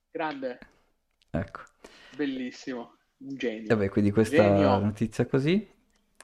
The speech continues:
Speaker 2: E poi invece
Speaker 1: Sì.
Speaker 2: ho mandato due
Speaker 1: E in
Speaker 2: grafici.
Speaker 1: ultimo, in chiusura, vai.
Speaker 2: Sì, due grafici, uno che sostanzialmente rappresenta il problema del debito americano,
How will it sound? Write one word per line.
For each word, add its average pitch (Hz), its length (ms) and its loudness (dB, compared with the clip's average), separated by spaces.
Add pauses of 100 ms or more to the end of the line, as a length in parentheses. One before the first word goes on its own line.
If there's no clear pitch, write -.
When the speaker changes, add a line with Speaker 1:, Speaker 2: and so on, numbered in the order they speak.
Speaker 2:
E 110 680 6
poi 160 140 6
invece 151 220 6
Speaker 1:
Sì. 208 60 8
Speaker 2:
ho - 60 8
mandato 120 480 6
due 190 160 2
Speaker 1:
E 180 120 8
in 180 100 4
Speaker 2:
grafici. 240 240 6
Speaker 1:
ultimo, 240 220 2
in 220 120 6
chiusura, 208 800 2 (600)
vai. 143 400 4
Speaker 2:
Sì, 151 340 0
due 131 180 4
grafici, 143 480 4
uno 151 300 4
che 104 440 8
sostanzialmente 107 640 4
rappresenta 107 520 4
il 101 80 2
problema 104 360 6
del 98 140 4
debito 101 400 4
americano, 95 800 4